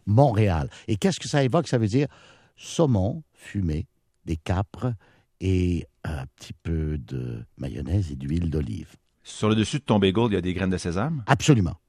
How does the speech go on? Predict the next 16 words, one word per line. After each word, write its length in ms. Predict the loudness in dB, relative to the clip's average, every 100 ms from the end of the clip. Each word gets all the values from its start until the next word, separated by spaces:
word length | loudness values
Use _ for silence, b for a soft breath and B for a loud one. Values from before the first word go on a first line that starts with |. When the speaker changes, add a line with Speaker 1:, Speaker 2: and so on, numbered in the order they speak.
| _
Speaker 2:
Ben 80 | -2
voilà, 220 | 2 2
c'est 100 | 2
le 60 | 2
problème. 360 | 2 2 2 0
En 60 |
ce 80 | 4
moment, 320 | 6 6 4 4
Speaker 1:
Mais 60 |
Speaker 2:
ce 60 | 8
Speaker 1:
il 40 | 8
y 60 |
en 20 |
a, 40 | 10
Speaker 2:
que 240 | 8 6 6
Speaker 1:
oui. 220 | 4